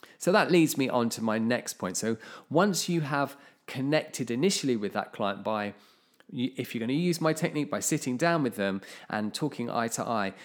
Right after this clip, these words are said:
then it's about body language. So before we get into verbal communication, obviously we communicate with our bodies, and we do that all the time. You know,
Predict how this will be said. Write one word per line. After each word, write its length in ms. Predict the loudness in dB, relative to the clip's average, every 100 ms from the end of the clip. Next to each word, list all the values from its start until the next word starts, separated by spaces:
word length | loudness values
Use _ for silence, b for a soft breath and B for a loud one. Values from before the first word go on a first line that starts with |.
| B 2
then 180 | 4
it's 180 | 4 0
about 400 | 0 2 2 0
body 240 | 0 0 0
language. 420 | -2 -2 -6 -4
So 380 | -2 0 2 0 B B B -6
before 280 | -2 2 2
we 100 | 2
get 200 | 2 0
into 220 | -2 -4
verbal 480 | -2 2 2 2 -4
communication, 960 | -4 -4 -4 -6 -6 -6 -4 -6 -6 -8 -2
obviously 640 | 0 0 0 0 0 -2 -6
we 80 |
communicate 720 | -4 -2 0 0 -2 -4 -4 -6
with 160 | -6
our 160 | -4 -4
bodies, 580 | -2 -4 -4 -8 -8 -10 B B
and 100 | 0
we 120 | 2
do 160 | 4 4
that 260 | 4 0 -2
all 520 | 4 6 8 8 6
the 80 | 4
time. 420 | 0 0 0 0
You 120 | 0
know, 200 | 0 0